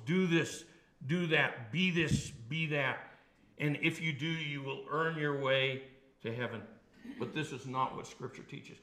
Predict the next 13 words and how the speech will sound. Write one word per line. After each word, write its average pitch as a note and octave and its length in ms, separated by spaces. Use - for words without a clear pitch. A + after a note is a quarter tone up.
This C#3 180
is C3+ 100
not C3+ 200
what B2 180
John B2+ 360
teaches. - 360
It's - 180
not C#3 160
what B2+ 180
John D3 320
talks D3 340
about B2+ 320
here. A#2 260